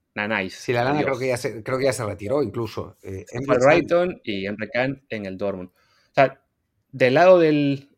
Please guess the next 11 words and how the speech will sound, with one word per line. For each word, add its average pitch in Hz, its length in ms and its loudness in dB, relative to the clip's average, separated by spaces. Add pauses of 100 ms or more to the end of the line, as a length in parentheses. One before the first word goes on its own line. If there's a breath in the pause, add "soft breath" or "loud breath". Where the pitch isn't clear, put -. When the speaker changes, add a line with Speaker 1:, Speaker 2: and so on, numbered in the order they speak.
Speaker 1:
del 143 200 6
Liverpool, 170 520 2
hablamos 131 400 0
que 123 100 -2
de 120 80 0
ese 147 140 -2
partido, 139 720 0
repiten 123 500 -4
entonces, 131 440 -2
dijimos, 120 260 -6
¿no? 120 160 -6